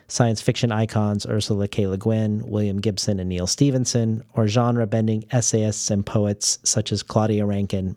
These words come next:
Maggie Nelson, and Mary Ruefle, I hope you'll become a patron of Between the Covers. Your per-episode contribution would be your way to participate in the show's long-term health. Please take a moment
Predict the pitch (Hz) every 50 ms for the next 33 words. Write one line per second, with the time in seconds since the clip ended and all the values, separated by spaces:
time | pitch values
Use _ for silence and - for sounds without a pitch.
0 | - - 110 104 101 98 98 98 95 90 92 90 - - 98 90 92 98 98 92
1 | 90 90 90 98 113 117 110 - 90 87 87 - - - - - - - - -
2 | - - - - - 127 120 123 160 156 - 147 139 127 135 - - 135 127 120
3 | 120 - - - - 120 110 110 - - 110 107 104 104 107 - 117 110 98 110
4 | 107 - 117 104 98 98 - - 92 92 98 - - - - - _ _ _ _
5 | _ _ _ 117 120 123 127 120 - - - 147 147 147 - 127 123 - - 120
6 | - 120 117 113 - - 120 113 - - 107 117 117 113 - 117 110 104 107 107
7 | 104 113 110 107 110 110 110 110 107 107 107 104 - 101 101 - - 139 - 143
8 | 120 120 113 110 113 107 104 104 - - 107 98 98 95 - 98 95 92 98 -
9 | - 92 92 87 - 92 82 - - - _ _ _ _ _ _ _ _ _ _
10 | - - - - 143 156 165 147 - - 147 135 - 131 123 120 117 107 98 104
11 | - - -